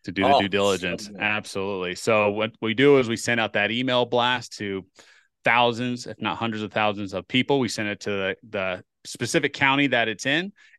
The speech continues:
Speaker 1: and then all surrounding counties, um, through the investor lift. We have V As. And so Alex will take the inbound calls. He'll do some cold calling if he's not getting any inbound. He'll take the inbound calls from buyers. People just wanna know a little bit more about the property.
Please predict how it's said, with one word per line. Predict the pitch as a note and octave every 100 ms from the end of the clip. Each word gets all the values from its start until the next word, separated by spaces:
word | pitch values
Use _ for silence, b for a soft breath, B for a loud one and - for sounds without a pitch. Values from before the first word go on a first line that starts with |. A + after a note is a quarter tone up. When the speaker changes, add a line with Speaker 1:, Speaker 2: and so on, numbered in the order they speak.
| -
Speaker 1:
and | G#2+
then | A2
all | A2 A2+
surrounding | - G#2+ G#2 A2+ A#2
counties, | A2+ A#2 A#2 C3 C#3+ -
um, | F#2+ F#2
through | G#2 G2+
the | F#2+
investor | F2+ G#2+ - B2+
lift. | D3+ - B B B
We | G#2+
have | G#2
V | F2+ G2 A2+ A2
As. | G#2+ B2+ -
And | B2 A2+
so | - A#2
Alex | B2 C#3 C#3
will | B2
take | - B2
the | D#2
inbound | A#2+ C3 C#3 C3+
calls. | A2+ G2+ A2 -
He'll | G#2+
do | G2
some | G#2+ C3
cold | C#3 A2 -
calling | G#2
if | G#2
he's | G2+
not | G#2 G2+
getting | G2+
any | F#2+ F#2+
inbound. | G#2+ G2+ F#2 F2+ F#2 b b _
He'll | A2
take | A2+ A2
the |
inbound | G#2+ B2 B2+ A#2+
calls | A2+ G#2+
from | - G#2+
buyers. | G2 F#2+ F#2 F#2+ -
People | - A2 G#2+ G#2+ -
just | - G2+ -
wanna | A2 A2
know | G#2+ G#2
a |
little | G2 A#2 A#2
bit | A2+
more | G#2 G2 G2+
about | G2+ -
the |
property. | - G2 F#2 F#2+ F#2